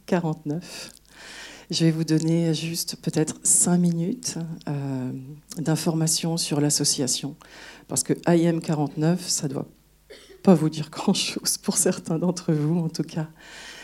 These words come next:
Et, euh, et voilà, euh, pour cet événement, donc fait en collaboration avec, euh,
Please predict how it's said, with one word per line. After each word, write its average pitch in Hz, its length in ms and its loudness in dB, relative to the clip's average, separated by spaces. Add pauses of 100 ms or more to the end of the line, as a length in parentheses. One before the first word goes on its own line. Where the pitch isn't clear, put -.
(160)
Et, 143 220 2
euh, 131 600 0 (800)
et 151 80 2
voilà, 139 420 0
euh, 131 160 -2
pour 135 220 -6
cet 139 200 -2
événement, 135 440 -2
donc 123 160 -2
fait 151 180 -2
en 139 80 2
collaboration 135 840 -2
avec, 135 280 -6
euh, 170 60 -8